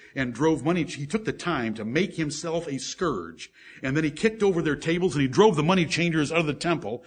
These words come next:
And he told them that they were making the, his father's house of prayer into a den of thieves. What verse was fulfilled and what verse did the Holy Spirit impress upon the minds of the apostles as they stood there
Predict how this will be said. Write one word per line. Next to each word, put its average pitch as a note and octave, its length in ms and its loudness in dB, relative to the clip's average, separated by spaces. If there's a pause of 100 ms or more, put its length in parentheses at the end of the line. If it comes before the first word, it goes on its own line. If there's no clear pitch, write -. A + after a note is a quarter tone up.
(220)
And C#3+ 100 0
he C#3 60 4
told G3+ 300 4
them E3+ 80 2
that C#3+ 120 -4
they F#3+ 100 2
were E3 100 2
making D#3 440 -2 (720)
the, D3 100 -4
his D3 300 0
father's F3+ 460 0
house F3+ 240 2
of C#3 160 -4
prayer G3 220 2
into E3 280 0
a C#3+ 60 2
den D#3+ 220 2
of D3+ 140 0
thieves. A2+ 600 0 (840)
What A#3+ 220 2
verse G3 280 6
was D3 140 2
fulfilled D#3 640 6
and B2+ 160 0
what G#3 340 0
verse F#3 300 6
did E3 100 0
the D3 100 6
Holy F3 240 6
Spirit F#3+ 340 4
impress G3+ 360 2
upon D#3+ 220 0
the D3 60 4
minds E3+ 300 4
of E3 60 2
the C#3+ 80 0
apostles C#3+ 640 -4 (180)
as D3+ 180 0
they D#3 100 2
stood E3+ 420 0
there C3+ 380 0